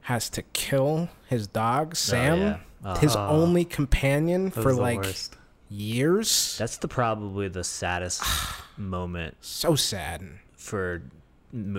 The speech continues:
Speaker 2: a movie that I can think of.
Speaker 1: You
Speaker 3: Yeah.
Speaker 1: literally have to give up on the one thing that is also living
Speaker 2: Yeah.
Speaker 1: that you care about. You have to kill that thing because
Speaker 2: Yeah.
Speaker 1: you know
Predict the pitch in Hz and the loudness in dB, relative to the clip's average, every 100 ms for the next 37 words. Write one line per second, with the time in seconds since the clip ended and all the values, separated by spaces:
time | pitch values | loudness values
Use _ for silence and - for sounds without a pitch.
0 | - 92 92 95 90 82 85 82 90 87 | -6 -6 -4 -4 -4 -4 -4 -4 -4 -6
1 | 80 80 78 78 82 135 147 139 160 160 | -10 -10 -8 -8 -4 -2 0 2 2 2
2 | 156 139 147 - 135 120 127 123 120 - | 0 -2 -4 -4 -6 -4 -4 -6 -10 -16
3 | 113 110 107 104 107 123 120 110 120 143 | -16 -14 -14 -18 -12 -10 -10 -10 -4 -2
4 | 143 139 - 143 139 123 110 101 - 123 | -2 -4 -6 -4 -2 -2 -6 -6 -2 -2
5 | 120 113 110 - 139 - 127 120 120 113 | -2 -6 -8 -6 -4 -2 -2 -2 -2 -4
6 | 107 101 95 104 104 85 127 117 135 - | -6 -8 -14 -12 -8 -4 -4 -4 -6 -6
7 | 135 117 101 98 87 113 135 127 - - | -4 -4 -6 -10 -12 -10 -6 -6 -8 -14
8 | - - 139 117 110 - - 110 110 107 | -8 -2 -2 -2 -8 -8 -8 -8 -8 -12
9 | - 110 117 117 117 110 104 | -10 -10 -10 -10 -10 -10 -12